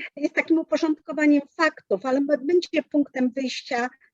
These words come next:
dla kolejnych analiz i pozwoli na rozpoczęcie nowych, e, wątków badawczych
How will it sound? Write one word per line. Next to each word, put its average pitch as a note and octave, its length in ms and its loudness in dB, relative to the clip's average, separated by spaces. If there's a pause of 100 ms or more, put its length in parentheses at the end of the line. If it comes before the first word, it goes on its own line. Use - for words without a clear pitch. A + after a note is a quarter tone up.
dla A#3 100 -6
kolejnych C#4 540 0
analiz G3 800 -8
i B3+ 140 -10
pozwoli C#4+ 600 -2
na C4 260 0 (520)
rozpoczęcie D4+ 640 0
nowych, C#4 600 0
e, G#3+ 440 -4
wątków A#3+ 580 -8
badawczych G#3+ 720 -4